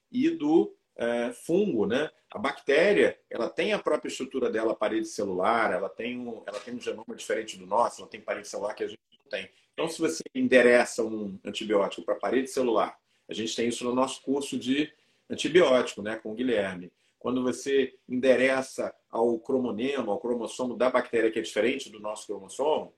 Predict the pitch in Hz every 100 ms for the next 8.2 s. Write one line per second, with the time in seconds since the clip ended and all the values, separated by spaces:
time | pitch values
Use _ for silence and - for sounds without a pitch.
0 | _ - _ - 147 190 185 208 190 -
1 | 208 196 - 196 - - 175 139 139 92
2 | - - - 147 95 - _ _ _ -
3 | 135 - 139 139 131 165 170 131 131 127
4 | - 147 180 - 196 180 196 - 117 95
5 | 95 90 - 113 123 107 156 165 160 151
6 | 139 104 143 165 165 160 165 170 - 123
7 | - - _ _ - 165 - 151 196 -
8 | -